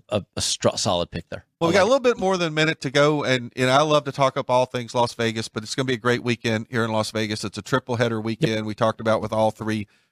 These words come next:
Speaker 2: races, and a lot of cool stuff going on. We got Maddie and Tay is gonna be doing a concert on Sunday before the race. Huge country music duo.
Speaker 1: Yep.
Speaker 2: Um, we've got Jose Bautista, Joey Bats, remember, former Turner Blue Jay, owns the Las Vegas Lights now. He's gonna be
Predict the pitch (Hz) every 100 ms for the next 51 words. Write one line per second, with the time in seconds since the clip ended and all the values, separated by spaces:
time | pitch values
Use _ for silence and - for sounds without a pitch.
0 | - 113 110 113 110 127 175 190 - 151
1 | 135 - 127 - 117 113 120 139 131 131
2 | 131 120 - 123 123 117 127 120 120 120
3 | 120 110 131 120 117 127 123 - 117 -
4 | 127 120 120 120 113 - 120 117 117 117
5 | - - _ _ - 147 135 - 127 -
6 | 120 120 120 - 120 117 117 113 113 _
7 | _ - 107 101 95 127 117 117 113 143
8 | 139 135 127 123 - 135 - 135 123 139
9 | 127 127 127 - - 127 127 - - 135
10 | 131 - 131 127 113 131 127 123 120 127
11 | 131 117 113 107 117 - 123 110 120 117
12 | - 120 117 123 - 117 110 120 113